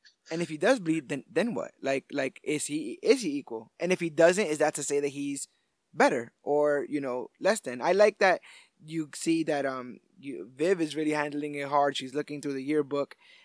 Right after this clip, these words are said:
and stuff. She even rips out the page that, um, C K was on, and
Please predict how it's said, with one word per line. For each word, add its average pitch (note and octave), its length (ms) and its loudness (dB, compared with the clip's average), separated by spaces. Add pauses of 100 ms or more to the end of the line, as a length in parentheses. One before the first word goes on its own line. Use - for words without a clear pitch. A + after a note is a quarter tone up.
(120)
and C3 140 -8
stuff. C#3 240 -6
She C#3+ 100 -8
even C#3+ 160 -4
rips D3 240 -2
out C3 100 -2
the A2+ 100 -8
page C#3 320 -6
that, B2+ 160 -6
um, A#2 260 -12 (540)
C C#3 200 -8
K C3+ 160 -4
was B2+ 140 -6
on, C3 200 -4
and B2 140 -10